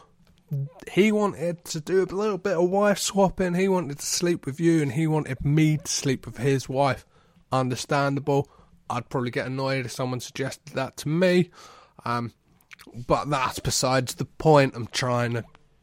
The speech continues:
say the plot of the film, so less of the procrastinating and let's get rolling. Uh,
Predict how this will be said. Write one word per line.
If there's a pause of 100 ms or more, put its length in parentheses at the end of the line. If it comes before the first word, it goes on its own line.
(100)
say
the
plot
of
the
film,
so (200)
less
of
the
procrastinating
and
let's
get
rolling. (120)
Uh,